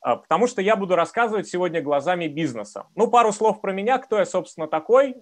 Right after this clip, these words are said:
Игорь меня уже представил, директор по разработке. Меня нанимает бизнес, меня нанимают фаундеры, акционеры, владельцы компании или генеральные директора для того, чтобы я выводил тот самый бизнес на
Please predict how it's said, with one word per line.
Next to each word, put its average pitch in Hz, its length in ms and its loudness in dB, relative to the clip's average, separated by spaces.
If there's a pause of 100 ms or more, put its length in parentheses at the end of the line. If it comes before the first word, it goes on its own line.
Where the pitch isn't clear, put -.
(100)
Игорь 156 240 -2
меня 160 200 -2
уже 151 160 -2
представил, 147 520 -2
директор 147 500 -4
по 151 460 2
разработке. 151 840 0 (300)
Меня 226 400 0
нанимает 170 760 0
бизнес, 143 540 -6
меня 180 240 -2
нанимают 170 440 -2
фаундеры, 170 580 4
акционеры, 151 580 -2
владельцы 139 500 -4
компании 143 640 -2
или 147 200 -4
генеральные 143 540 -2
директора 160 600 -4 (240)
для 139 200 -6
того, 190 280 0
чтобы 208 380 -2
я 202 480 0 (320)
выводил 156 460 -2
тот 139 180 -6
самый 139 300 -2
бизнес 202 520 -6
на 139 540 -6